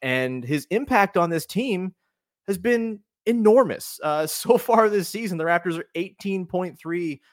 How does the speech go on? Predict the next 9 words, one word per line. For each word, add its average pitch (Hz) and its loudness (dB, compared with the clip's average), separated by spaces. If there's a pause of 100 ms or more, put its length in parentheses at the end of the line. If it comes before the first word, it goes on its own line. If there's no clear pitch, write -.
(140)
points 170 -4
better 131 0 (200)
per 165 -4
one 165 -4
hundred 156 -4
possessions 135 -4
when 110 -10
Scotty 131 -10
Barnes 110 -6